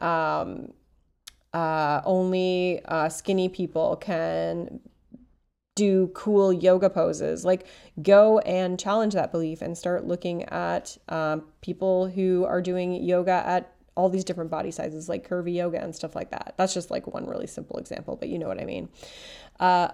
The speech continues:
be mindful of when you're comparing down, 'cause that also is an indication of, um,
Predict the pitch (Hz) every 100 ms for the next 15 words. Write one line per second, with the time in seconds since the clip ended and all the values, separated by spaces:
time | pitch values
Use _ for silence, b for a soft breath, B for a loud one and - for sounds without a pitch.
0 | - 185 254 262 233 240 240 208 196 190
1 | 185 202 196 185 175 175 180 170 151 170
2 | 214 233 _ _ _ _ _ _ _ 196
3 | 190 190 - 190 190 190 175 175 - 170
4 | 180 170 170 170 170 - 165 156 160 165
5 | - 165 147 147 - - -